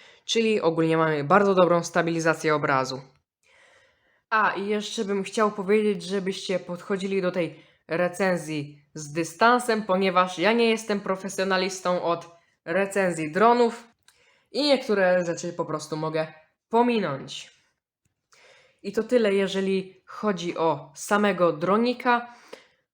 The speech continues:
I jeżeli ta recenzja nie będzie wystarczająca,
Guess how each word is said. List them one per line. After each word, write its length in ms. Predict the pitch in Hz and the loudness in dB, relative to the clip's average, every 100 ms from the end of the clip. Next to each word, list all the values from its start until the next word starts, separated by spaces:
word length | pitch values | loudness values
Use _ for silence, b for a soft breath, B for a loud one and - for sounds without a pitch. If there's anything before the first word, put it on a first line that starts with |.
| _ _ _ _ _ _ _ _ _ _ _ _ _ _ _ | _ _ _ _ _ _ _ _ _ _ _ _ _ _ _
I 140 | 240 254 | -2 4
jeżeli 480 | 240 208 220 220 | 4 4 0 0
ta 480 | 214 208 202 202 190 | 0 6 6 6 4
recenzja 680 | 185 185 202 175 180 175 160 | 2 2 -2 0 2 2 0
nie 220 | 180 208 | -2 0
będzie 680 | 196 190 170 170 147 151 - _ _ _ _ | 0 0 0 0 0 -6 -16 _ _ _ _
wystarczająca, 1120 | 160 208 - 240 247 247 240 220 - 214 202 | -6 -2 2 2 4 4 4 2 2 2 2